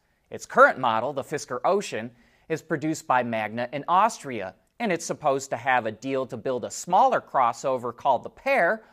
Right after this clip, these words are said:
with Foxconn in Ohio. But C E O Henrik Fisker says it's in talks with five traditional car companies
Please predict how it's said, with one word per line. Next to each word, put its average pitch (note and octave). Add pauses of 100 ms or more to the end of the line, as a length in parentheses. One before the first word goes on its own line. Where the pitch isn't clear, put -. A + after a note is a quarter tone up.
(140)
with A#3+
Foxconn C#3+
in D#3
Ohio. F3+ (480)
But A2+
C -
E D#3
O C#3+
Henrik D3+
Fisker D3
says D3 (320)
it's D#3
in D3+
talks G3
with C3 (160)
five B3+
traditional F#3
car A#3+
companies D3